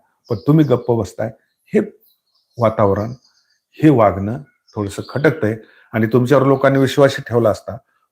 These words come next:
पण वाल्मिक कराड, ज्याला तुम्ही म्हणालात की "हो, माझा उजवा हात आहे, आहे," तेव्हापासून लोकांनी तुमच्यावर विश्वास का ठेवावा? एक एक महादेव मुंडे प्रकरण असेल,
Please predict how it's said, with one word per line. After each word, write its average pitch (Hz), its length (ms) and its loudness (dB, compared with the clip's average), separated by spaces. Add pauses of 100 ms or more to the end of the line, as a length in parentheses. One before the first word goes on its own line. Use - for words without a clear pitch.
(140)
पण 110 240 0
वाल्मिक 113 480 2
कराड, 135 220 4
ज्याला 123 180 0
तुम्ही 123 240 -4
म्हणालात 120 260 0 (100)
की 123 60 -6
"हो, 156 260 2
माझा 139 260 2
उजवा 127 320 -2
हात 117 180 -2
आहे, 120 260 -2 (300)
आहे," 107 280 -4 (520)
तेव्हापासून 127 640 0
लोकांनी 113 340 -2
तुमच्यावर 110 400 -8
विश्वास 110 340 -6
का - 200 2
ठेवावा? 107 560 -2 (500)
एक 120 240 2
एक 120 80 -2 (120)
महादेव 117 280 4
मुंडे 120 280 2
प्रकरण 101 460 -4
असेल, 95 340 -8